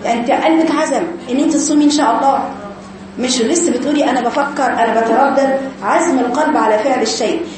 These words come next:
فمتى قصد الإنسان شيئا فقد نواه، لذلك كان مكان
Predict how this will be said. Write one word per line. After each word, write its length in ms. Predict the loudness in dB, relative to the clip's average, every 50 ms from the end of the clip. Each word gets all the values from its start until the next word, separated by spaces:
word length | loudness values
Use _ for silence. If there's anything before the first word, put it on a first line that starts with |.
| -8 -2
فمتى 320 | 0 2 2 4 2 2 2
قصد 400 | 0 0 0 -2 -2 -2 0 0
الإنسان 480 | 0 -2 -2 -4 -4 -2 -2 -2 -2
شيئا 360 | -2 0 0 0 2 0 0
فقد 280 | 0 0 0 0 0 0
نواه، 400 | 2 2 2 2 2 0 0 -2
لذلك 440 | -2 0 2 2 2 4 2 0 0
كان 340 | 0 0 2 2 2 0 0
مكان 220 | 0 0 2 2